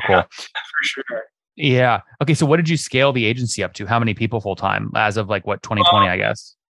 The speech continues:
Speaker 1: So when we started, we were really, really big on the freelance model. So I would say it's a little bit skewed if I give you the full time numbers. We got to about nine. Um, and I,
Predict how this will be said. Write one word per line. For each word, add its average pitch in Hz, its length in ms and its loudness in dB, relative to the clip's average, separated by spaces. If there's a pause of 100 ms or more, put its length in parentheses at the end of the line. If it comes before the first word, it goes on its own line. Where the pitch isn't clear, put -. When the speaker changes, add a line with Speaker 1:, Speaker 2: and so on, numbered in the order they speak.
(520)
Speaker 1:
So 170 260 4
when 165 140 2
we 196 140 6
started, 160 540 4 (100)
we 143 220 6
were 135 360 4
really, 165 400 2
really 139 340 6
big 131 380 2
on 120 300 0
the 117 160 -4
freelance 127 440 2
model. - 460 -4
So - 220 2
I 127 120 6
would 139 160 4
say 139 440 6
it's 135 220 -4
a 135 60 -2
little 143 160 2
bit 165 100 2
skewed 139 320 4
if 139 120 0
I 131 80 2
give 131 180 -4
you 131 60 -2
the 127 80 -2
full 123 200 -6
time 147 200 -2
numbers. 175 600 2 (360)
We 151 80 2
got 151 180 4
to 180 80 -2
about 139 280 2
nine. 127 540 -2 (220)
Um, 123 640 2 (180)
and 131 300 4
I, 135 300 4